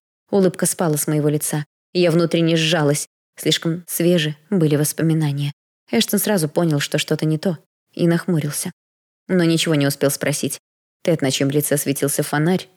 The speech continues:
подошел к нам. Остальные с опущенными головами выстроились позади. "Что вам нужно?" Я приложила все усилия, чтобы в голосе звучала сталь. "Прости за вчерашнее, Изабель",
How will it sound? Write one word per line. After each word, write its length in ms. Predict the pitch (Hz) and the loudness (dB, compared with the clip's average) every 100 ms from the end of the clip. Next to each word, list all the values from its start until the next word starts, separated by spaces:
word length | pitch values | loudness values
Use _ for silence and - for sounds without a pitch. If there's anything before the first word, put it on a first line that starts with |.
| _ | _
подошел 440 | - 156 160 160 151 | -2 0 2 0 -4
к 120 | - | -4
нам. 160 | 127 - _ _ _ | -8 -8 _ _ _
Остальные 460 | - - 175 185 170 | -6 0 2 4 2
с 80 | 151 | 2
опущенными 460 | 147 156 151 143 | 0 -2 0 -2
головами 460 | 139 147 147 165 151 | 0 0 2 2 0
выстроились 520 | 143 - 147 131 147 | 0 -2 -2 -2 -4
позади. 460 | - 147 156 - - _ _ _ _ _ | -6 -4 -4 -6 -10 _ _ _ _ _
"Что 320 | - - 165 | -6 0 2
вам 240 | 156 165 170 | 4 4 4
нужно?" 380 | 180 143 143 - _ _ _ | 2 2 -2 -6 _ _ _
Я 140 | 170 | -2
приложила 460 | 165 165 160 160 165 | 0 2 4 4 0
все 260 | - - 143 | 0 2 2
усилия, 400 | 143 180 151 143 | 2 0 0 0
чтобы 260 | - 147 | -2 -4
в 80 | 147 | -2
голосе 400 | 147 156 151 151 | 0 0 0 -4
звучала 440 | 151 147 - 147 | -4 -4 -2 -2
сталь. 340 | 160 - 147 - - _ _ _ _ - | -2 -4 -6 -6 -16 _ _ _ _ -2
"Прости 340 | - - 392 | 0 2 2
за 100 | 320 | 2
вчерашнее, 580 | - - - - 190 160 | 2 2 2 2 2 2
Изабель", 460 | 151 139 110 - | 2 2 0 -2